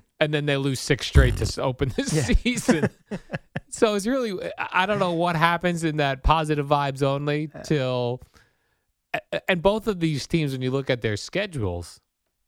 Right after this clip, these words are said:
Speaker 2: I will give you that.
Speaker 1: looks
Speaker 2: The Jet-,
Speaker 1: like trouble
Speaker 2: the Jet
Speaker 1: early on.
Speaker 2: schedule, yes, the first half of
Speaker 1: <laughs>
Speaker 2: the season
Speaker 1: Yeah,
Speaker 2: pretty
Speaker 1: that's
Speaker 2: much
Speaker 1: not
Speaker 2: is
Speaker 1: looking
Speaker 2: a
Speaker 1: good.
Speaker 2: bear. <laughs>
Speaker 1: Right, and then if you get into that, your Positive Vibes Only turn to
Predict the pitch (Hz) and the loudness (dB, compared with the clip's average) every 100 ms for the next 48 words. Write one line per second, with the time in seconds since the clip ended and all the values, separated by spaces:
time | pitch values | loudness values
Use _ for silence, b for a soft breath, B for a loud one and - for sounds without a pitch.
0 | _ _ _ _ b b - 185 208 185 | _ _ _ _ b b 0 2 2 0
1 | 190 165 143 123 147 165 156 156 127 165 | 0 2 2 2 0 0 0 0 2 2
2 | 139 113 - 143 92 - 143 143 120 127 | 2 2 2 2 2 -8 -4 0 4 4
3 | 120 - 143 123 131 123 123 110 113 - | 2 0 -2 0 -2 0 -2 -2 -6 -12
4 | - 143 117 135 127 - - 127 123 123 | -12 -10 -8 -6 -6 -6 -4 -2 -2 -6
5 | 117 110 147 135 240 202 131 131 117 131 | -8 0 2 4 2 2 2 2 2 2
6 | 117 113 107 95 117 131 110 110 - 170 | 2 0 -4 -2 0 0 -2 -6 -2 -2
7 | - _ - 190 190 - 147 151 151 127 | -2 _ -2 -2 -2 -4 0 0 -2 -2
8 | 143 139 127 143 143 170 170 139 120 117 | -4 -4 0 0 0 -2 0 0 0 0
9 | 117 135 131 123 113 120 113 107 135 135 | 2 2 2 -2 0 0 0 -2 -2 -2
10 | 104 - 104 92 95 90 | -4 -4 -4 -4 -4 -6